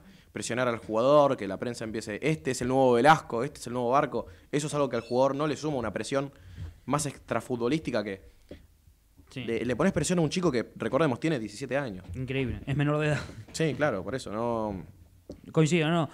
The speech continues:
Speaker 2: Coincido, eh, Zielinski, eh, por ahora no está dando seguridad en las decisiones que está tomando,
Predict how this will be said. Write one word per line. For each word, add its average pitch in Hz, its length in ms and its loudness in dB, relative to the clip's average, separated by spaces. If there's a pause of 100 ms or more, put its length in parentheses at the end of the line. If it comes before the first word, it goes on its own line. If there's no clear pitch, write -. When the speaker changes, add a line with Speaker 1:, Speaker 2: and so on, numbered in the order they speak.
(380)
Speaker 2:
Coincido, 240 680 4
eh, 143 800 0 (260)
Zielinski, 220 720 -2 (220)
eh, 147 280 0 (840)
por 139 140 -2
ahora 185 140 4
no 170 60 2
está 170 180 2
dando 180 200 2
seguridad 151 460 4
en 175 60 2
las 135 140 0
decisiones 139 440 -2
que - 60 -12
está 151 160 -4
tomando, 151 540 -2